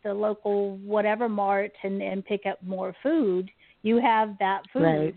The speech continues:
Speaker 1: so you're not gonna go on a big trip <laughs> somewhere. <clears throat> Excuse me, which is also why it's important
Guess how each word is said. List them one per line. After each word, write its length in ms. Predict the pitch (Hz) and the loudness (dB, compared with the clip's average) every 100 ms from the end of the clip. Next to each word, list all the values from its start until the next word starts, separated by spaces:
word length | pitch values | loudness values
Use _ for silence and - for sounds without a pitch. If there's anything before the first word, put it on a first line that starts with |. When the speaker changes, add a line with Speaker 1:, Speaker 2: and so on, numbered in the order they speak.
| - | -8
Speaker 1:
so 280 | 190 190 196 | -6 -4 -4
you're 240 | 202 214 | -4 -6
not 260 | 208 220 - | 0 -2 -2
gonna 140 | 202 196 208 | -10 -6 0
go 240 | 254 233 | 2 2
on 220 | 208 202 | 0 -4
a 60 | 196 | -6
big 260 | 196 190 | -6 -6
trip 280 | - 190 185 - | -6 -4 -4 -4
<laughs> 40 | |
somewhere. 520 | - 233 - 339 403 - _ _ _ - - - | -2 0 2 0 -2 -6 _ _ _ -20 -20 -4
<clears throat> 0 | |
Excuse 800 | - 392 349 254 226 - 269 262 | 0 2 2 2 -2 -8 -8 -8
me, 120 | 240 | -8
which 160 | 214 233 | -8 -6
is 80 | 320 | 0
also 300 | 320 311 269 | 0 0 -2
why 200 | 240 220 | 0 -2
it's 140 | 214 | -4
important 580 | 202 196 208 190 185 - | -10 -8 -4 -4 -6 -16